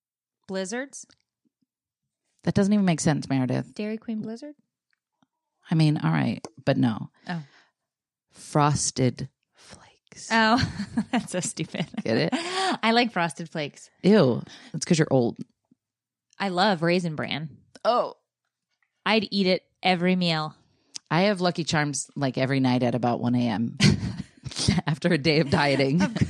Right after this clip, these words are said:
Speaker 1: <laughs> of course you do, because the, all of the little marshmallows look like different geodes.
Speaker 2: Okay.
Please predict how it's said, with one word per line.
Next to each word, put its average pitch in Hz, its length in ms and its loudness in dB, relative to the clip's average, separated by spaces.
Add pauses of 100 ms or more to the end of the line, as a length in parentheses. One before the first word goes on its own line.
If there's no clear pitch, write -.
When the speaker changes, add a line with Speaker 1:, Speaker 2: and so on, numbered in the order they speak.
(440)
Speaker 1:
<laughs> 349 480 -2
of 285 160 -8
course 311 280 -2
you 240 80 -6
do, 175 260 0
because 196 400 0
the, 208 220 -2
all 220 220 2
of 226 80 -2
the 220 80 -4
little 220 200 2
marshmallows 202 580 -2
look 180 120 -12
like 180 160 -8
different 185 320 -4
geodes. 160 640 -4 (100)
Speaker 2:
Okay. - 520 0